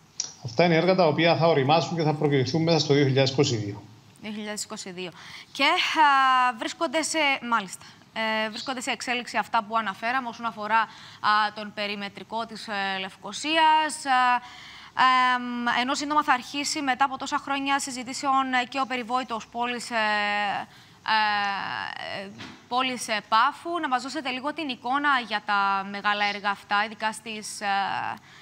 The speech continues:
Speaker 2: στην Πάφο.
Speaker 1: Βεβαίως. Ε, καταρχάς, να αναφέρουμε ότι το, το Υπουργείο Μεταφορών, Επικοινωνιών και Έργων έχουμε περίπου οκτακόσια εκατομμύρια έργα, τα οποία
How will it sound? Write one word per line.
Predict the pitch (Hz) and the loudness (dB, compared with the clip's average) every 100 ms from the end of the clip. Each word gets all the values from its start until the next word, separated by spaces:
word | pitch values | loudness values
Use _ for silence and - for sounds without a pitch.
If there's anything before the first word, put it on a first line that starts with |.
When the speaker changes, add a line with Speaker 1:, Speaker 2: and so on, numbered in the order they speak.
| - | -20
Speaker 2:
στην | - 226 202 | -10 -8 0
Πάφο. | 208 202 - 214 277 294 - - _ _ _ - | 2 2 0 -2 -2 -4 -18 -20 _ _ _ -2
Speaker 1:
Βεβαίως. | 127 127 156 196 - | 2 4 4 0 0
Ε, | 151 127 127 131 131 | 2 2 0 -2 2
καταρχάς, | 139 127 165 170 | 4 4 4 4
να | 185 180 | 6 6
αναφέρουμε | 170 131 156 185 156 | 4 4 4 4 4
ότι | 165 165 | 2 2
το, | 165 151 123 113 - - - | 4 4 4 -2 -8 -12 -4
το | |
Υπουργείο | 127 120 127 156 | 0 2 4 4
Μεταφορών, | 160 160 143 135 147 | 6 4 6 4 4
Επικοινωνιών | 151 147 156 135 127 123 | 4 4 4 4 4 4
και | 123 | 6
Έργων | 170 185 208 240 - - - - - - - - | 6 4 2 0 -6 -16 -20 -20 -20 -20 -6 0
έχουμε | 151 185 | 4 6
περίπου | 180 151 156 190 | 6 4 4 4
οκτακόσια | 180 - 143 127 170 - | 2 2 0 2 4 4
εκατομμύρια | 170 180 175 135 147 147 131 | 4 2 2 0 2 4 4
έργα, | 131 120 107 120 - - - _ - | 4 0 -2 -6 -8 -18 -20 _ 4
τα | 147 | 4
οποία | 143 151 151 123 | 4 4 4 2